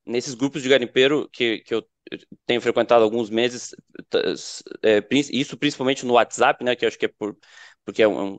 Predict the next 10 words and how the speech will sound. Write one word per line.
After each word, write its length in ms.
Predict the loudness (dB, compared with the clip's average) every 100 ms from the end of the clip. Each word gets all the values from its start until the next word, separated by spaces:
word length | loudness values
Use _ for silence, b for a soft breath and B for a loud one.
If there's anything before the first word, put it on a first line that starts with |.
| -10
né, 120 | -4 -4
um 320 | -4 -10 -2
negócio 320 | 2 2 2
mais 180 | -2 0
rápido 340 | 0 0 -4
que 80 | -14
todo 180 | -10 -6
mundo 180 | -6 2
vê 100 | 2
ali, 320 | 2 0